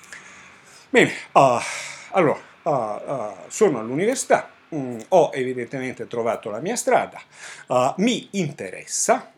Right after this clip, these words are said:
eh, e, ehm, in un gruppetto abbastanza, eh, movimentato, eh, diciamo, nel mio anno di corso,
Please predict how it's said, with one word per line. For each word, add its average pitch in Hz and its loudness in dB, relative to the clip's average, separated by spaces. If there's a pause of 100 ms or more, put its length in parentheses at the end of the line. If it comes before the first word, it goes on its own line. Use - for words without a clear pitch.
eh, 107 -4
e, 269 -2
ehm, 135 0 (880)
in 196 -2
un 147 2
gruppetto 196 0 (760)
abbastanza, 165 4
eh, 147 2
movimentato, 170 2
eh, 143 4
diciamo, 135 2
nel 123 -10
mio 135 0
anno 143 -2
di 277 -4
corso, 214 0